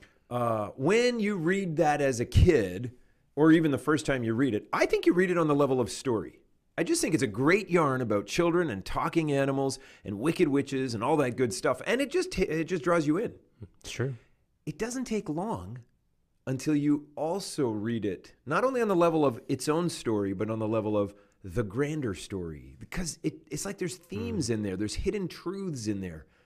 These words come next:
Speaker 1: that seem to bubble up in this magical world of Narnia that we recognize from elsewhere in our lives, themes of fear and danger, or longing and hope, treachery and betrayal, sacrifice,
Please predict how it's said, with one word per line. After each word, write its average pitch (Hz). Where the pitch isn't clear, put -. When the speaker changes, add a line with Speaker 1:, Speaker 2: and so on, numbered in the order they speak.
Speaker 1:
that 113
seem 143
to 127
bubble 127
up -
in 127
this 117
magical 120
world 110
of 98
Narnia 92
that 135
we 139
recognize 143
from 120
elsewhere 139
in 107
our 107
lives, 165
themes 139
of 117
fear 151
and 101
danger, 117
or 95
longing 107
and 90
hope, 107
treachery 120
and 90
betrayal, -
sacrifice, -